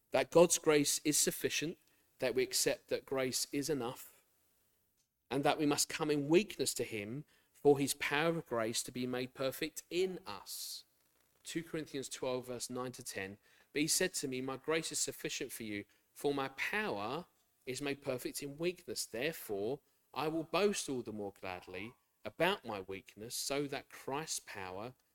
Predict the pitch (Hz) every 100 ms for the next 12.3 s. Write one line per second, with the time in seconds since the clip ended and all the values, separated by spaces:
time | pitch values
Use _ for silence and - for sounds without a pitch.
0 | _ - 120 131 117 110 - - - -
1 | 113 110 113 - 139 175 117 92 - -
2 | _ _ _ _ _ _ _ _ _ 101
3 | 113 127 120 127 127 - - 180 156 -
4 | 117 107 - 120 - 135 147 190 185 120
5 | 110 107 101 - 104 110 156 190 - -
6 | 104 - 117 131 143 - 107 - - _
7 | - _ _ - 180 - - 202 - 131
8 | - 113 127 - 113 - 104 - 113 110
9 | 104 101 110 117 - - _ _ _ _
10 | 127 143 147 - 120 127 123 123 - _
11 | _ - 113 107 107 107 - - - -
12 | 104 95 -